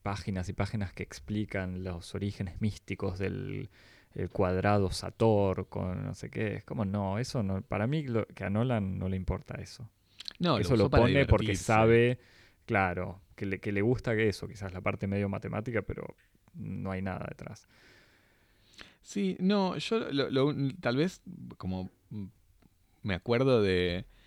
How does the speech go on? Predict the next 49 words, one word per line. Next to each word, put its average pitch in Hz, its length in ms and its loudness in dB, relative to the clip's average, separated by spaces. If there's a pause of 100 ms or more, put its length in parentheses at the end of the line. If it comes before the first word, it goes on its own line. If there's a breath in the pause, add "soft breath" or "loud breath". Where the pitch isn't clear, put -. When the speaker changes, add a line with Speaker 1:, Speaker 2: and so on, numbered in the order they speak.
(460 soft breath)
Speaker 2:
de 92 280 2
una 95 220 0
película 92 380 -2
que 87 80 -4
a 85 40 0
mí 92 160 0
me 90 100 -2
gustó 101 260 -6
mucho 98 260 -2
en 92 120 0
su - 140 -6
momento, 104 500 0
que 87 240 -6
hace - 300 -12
mucho 98 240 -4
que 92 80 0
no 90 40 0
la 87 120 2
vi, 98 160 2
pero, 87 260 -2 (640)
pero 85 160 -2
la 85 100 0
banco 95 280 0
igual, 98 320 4
de, 107 160 -4
es, - 260 -12
eh, 85 320 0
Primer, 90 480 2 (480)
de 92 100 -6
Shane 92 260 0
Carruth. 82 440 0
Speaker 1:
Ni 95 180 -2
idea. 92 340 -4 (240 loud breath)
Speaker 2:
Que - 120 -6
es - 60 -4
una 98 120 0
película 90 460 2
de 90 100 -4
ciencia 92 320 -4
ficción 95 380 -6
de 90 80 0
bajo 82 240 -4
presupuesto, 92 520 -2
genial, 92 420 0
sobre 85 260 -2
viajes 90 340 -2
en 90 60 -4
el 85 160 -6
tiempo, 92 480 4